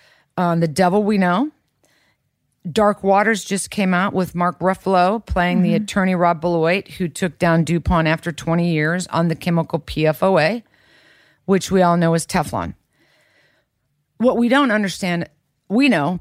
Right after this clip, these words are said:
Speaker 1: but the general public doesn't, but they're learning it, is we've said for ten years it's gonna be the largest emerging contaminant in our municipal water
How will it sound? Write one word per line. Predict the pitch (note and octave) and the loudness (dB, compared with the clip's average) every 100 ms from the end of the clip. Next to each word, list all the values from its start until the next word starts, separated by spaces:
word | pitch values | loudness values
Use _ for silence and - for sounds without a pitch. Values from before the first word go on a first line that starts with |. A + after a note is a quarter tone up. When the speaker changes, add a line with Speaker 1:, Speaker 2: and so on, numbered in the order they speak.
| - | -4
Speaker 1:
but | F3+ | -2
the | F3+ | -2
general | E3 G#3+ G3 E3 | -2 -2 0 0
public | - F#3+ E3+ - | 0 0 -2 -2
doesn't, | D3 F3 D#3 | -4 -2 -4
but | F3+ F#3 | -4 0
they're | A3+ | 2
learning | B3+ C4 G#3 G3 | 2 2 2 0
it, | G3 _ _ _ - | -4 _ _ _ -4
is | G3 F#3+ E3+ - - | -2 0 -4 -8 -2
we've | F#3 | -2
said | - G#3+ E3+ | 2 0 0
for | F#3 | -6
ten | - F#3+ | -2 0
years | E3+ D#3 | 0 -2
it's | D3 | -4
gonna | F3+ | -4
be | E3 | -2
the | D#3+ | 0
largest | E3 F#3+ G3 - | 2 2 0 -2
emerging | F3+ F3 E3+ | 0 2 0
contaminant | D#3+ E3+ - D#3 D#3 - | -2 -4 -2 -2 -2 -2
in | |
our | D3 | -2
municipal | D3+ D#3 D#3+ - E3+ | 0 0 -2 -2 -2
water | D#3 D3 D3 D#3 | 2 2 2 -2